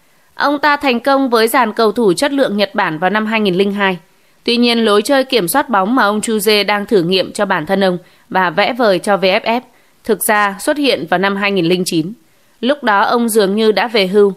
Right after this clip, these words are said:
sau khi nhiều nước sa thải vì thành tích bết bát, và ông cũng chưa hiểu lối chơi này khi xuất thân là hậu vệ. Không thể bắt con cá leo cây, cho nên áp dụng lối đá này vào cầu thủ Việt Nam là điều không thể và rất nguy hiểm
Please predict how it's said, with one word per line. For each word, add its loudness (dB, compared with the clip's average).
sau 0
khi 0
nhiều 2
nước 0
sa 0
thải -2
vì 0
thành -4
tích -4
bết -2
bát, -2
và 2
ông 0
cũng 0
chưa 0
hiểu 2
lối 4
chơi 2
này -2
khi 0
xuất -4
thân 0
là 0
hậu -4
vệ. -4
Không -2
thể 2
bắt -2
con 0
cá 0
leo 2
cây, 0
cho -2
nên 0
áp -2
dụng -2
lối 2
đá -2
này 0
vào -2
cầu 0
thủ 0
Việt -2
Nam -2
là -2
điều -2
không -4
thể -2
và -6
rất -2
nguy 0
hiểm 0